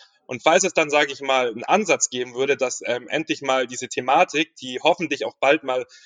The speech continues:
wirklich vorangetrieben wird mit allgemein Cannabis und, ähm, mit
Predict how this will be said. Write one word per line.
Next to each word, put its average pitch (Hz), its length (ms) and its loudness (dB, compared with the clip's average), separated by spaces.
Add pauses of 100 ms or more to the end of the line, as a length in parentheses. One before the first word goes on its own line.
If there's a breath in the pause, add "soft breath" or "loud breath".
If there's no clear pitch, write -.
(240 soft breath)
wirklich 165 340 2
vorangetrieben 131 720 0
wird 127 160 -2
mit 123 360 -8
allgemein 135 500 2
Cannabis 123 600 -2
und, 123 400 -8
ähm, 123 200 -8
mit 120 180 -18